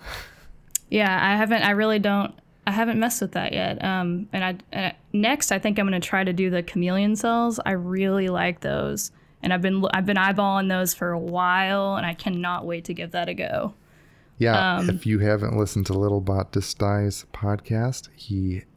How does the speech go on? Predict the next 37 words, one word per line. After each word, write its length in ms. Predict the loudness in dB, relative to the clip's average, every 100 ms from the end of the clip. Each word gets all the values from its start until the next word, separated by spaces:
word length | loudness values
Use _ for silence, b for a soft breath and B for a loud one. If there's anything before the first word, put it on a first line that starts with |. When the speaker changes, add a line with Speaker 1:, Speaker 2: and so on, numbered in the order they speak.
| -2
Speaker 2:
uh, 260 | 2 2 0
he 180 | -2
does 220 | 2 2 2
have 180 | 2
a 60 | 0
good 300 | 2 0 0
tutorial 520 | -4 -2 0 2 2
on 160 | 2 0
YouTube, 420 | 0 -2 -2 -4
so 160 | -4 -6
check 320 | -2 -4 -2
that 160 | -2 0
out 140 | 0
if 160 | -2 -6
you 80 | -4
haven't. 340 | -4 -4 -10 -18 _ _ -10
Speaker 1:
I 140 | -6
did 360 | -4 -2 0 2
listen, 520 | 2 2 2 4 2
and 180 | 2 2
I 100 | 2
may 280 | 2 2 4
or 120 | 4
may 140 | 2
not 220 | 2 2 2
have 200 | 0 0
ordered 520 | 0 0 0 -2 -4 -8 _ _ -2
all 240 | 2 2
the 120 | 2 2
Speaker 2:
<laughs> 120 | 4
Speaker 1:
things 400 | 4 4 4 4
right 200 | 4 4
after 520 | 2 4 4 4 4 2
I 80 | 2
watched 340 | 4 4 2 2
that 160 | 2
one. 340 | 2 2 -2